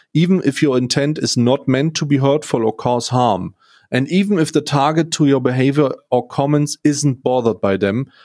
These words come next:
others in the community may none-, nonetheless, nevertheless feel impacted by it." Und ich hab ein Problem mit diesem Satz.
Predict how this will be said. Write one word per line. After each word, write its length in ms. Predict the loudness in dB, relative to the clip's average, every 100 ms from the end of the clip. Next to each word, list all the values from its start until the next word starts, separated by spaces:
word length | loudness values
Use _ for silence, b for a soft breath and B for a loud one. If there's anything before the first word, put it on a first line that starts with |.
| b -2
others 320 | 0 -2 0
in 120 | -2
the 80 | 0
community 480 | 0 0 0 0 0
may 420 | 2 4 4 2
none-, 380 | 2 2 0 0
nonetheless, 760 | 0 2 2 2 0 -2 -4
nevertheless 600 | 0 2 2 0 0 -2
feel 160 | -2 0
impacted 500 | 0 0 0 -2 -2
by 180 | 0 0
it." 140 | -2 B B -4
Und 100 | -2
ich 100 | 0
hab 100 | -2
ein 60 |
Problem 320 | -2 0 0
mit 100 | 0
diesem 160 | -2 0
Satz. 360 | 0 -2 -6